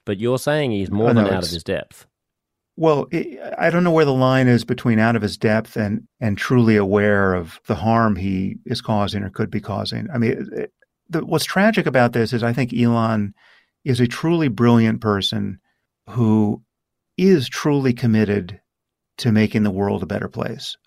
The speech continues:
Speaker 2: I think he really does want good things for the world. I don't think he's a, he's a malevolent person, but what Twitter has done to his brain is not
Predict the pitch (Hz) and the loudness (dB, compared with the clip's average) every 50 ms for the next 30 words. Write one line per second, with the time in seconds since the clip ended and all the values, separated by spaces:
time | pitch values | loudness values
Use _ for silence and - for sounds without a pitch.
0 | _ - 123 131 139 127 127 123 113 110 131 139 143 120 104 - 120 117 113 110 | _ -6 -4 -2 -2 -2 0 -2 0 0 0 2 2 0 0 0 0 0 2 0
1 | 98 - 85 95 104 107 107 110 - - 123 - 120 110 98 - - 110 104 104 | -2 -4 -4 -2 -2 -2 -2 -2 -6 -10 -8 -2 -2 -2 -2 -2 -4 -4 -4 -2
2 | 104 - - 113 107 107 104 120 135 127 107 95 98 107 107 135 151 147 143 - | -6 -6 -8 -6 -8 -6 -4 -4 -4 -2 -4 -4 -4 -2 -2 -2 -2 -4 -6 -4
3 | 160 180 185 - - 123 110 101 98 101 98 95 95 95 _ _ _ _ - - | -2 -2 -2 -2 0 0 0 2 0 -2 -4 -4 -4 -6 _ _ _ _ -20 -20
4 | _ _ _ _ _ _ _ _ _ 123 117 110 107 98 113 113 107 104 104 101 | _ _ _ _ _ _ _ _ _ -2 0 0 0 0 0 0 0 2 0 0
5 | 101 117 113 110 110 107 107 113 113 110 113 107 104 104 104 107 - - _ - | -2 -2 0 2 2 4 4 4 2 2 0 -2 -2 -2 -2 -4 -8 -12 _ -6
6 | 165 180 190 160 - - 104 - - _ _ _ _ _ _ _ _ _ _ _ | -4 -4 -2 -4 -6 -8 -10 -10 -14 _ _ _ _ _ _ _ _ _ _ _
7 | _ _ _ - 120 117 117 120 113 - _ _ _ _ _ _ _ _ 131 123 | _ _ _ 0 2 2 2 2 0 -4 _ _ _ _ _ _ _ _ -6 -2
8 | 127 127 127 - - - - 170 170 185 202 196 156 151 131 127 - 135 139 139 | -2 -2 -2 -4 -10 -12 -4 -2 0 2 2 2 2 2 -2 0 0 0 2 2
9 | 139 127 120 104 117 104 98 - - 117 120 135 143 120 101 95 95 95 95 101 | 2 0 0 -2 -2 -4 -4 -4 0 0 2 2 2 0 -2 -2 -4 -4 -6 -8
10 | 113 _ _ _ _ _ _ _ _ _ _ _ 170 131 113 92 110 110 117 131 | -12 _ _ _ _ _ _ _ _ _ _ _ -2 -2 -2 0 0 0 0 0
11 | 143 156 175 185 180 156 - - | -2 -2 -2 -2 -2 -4 -6 -8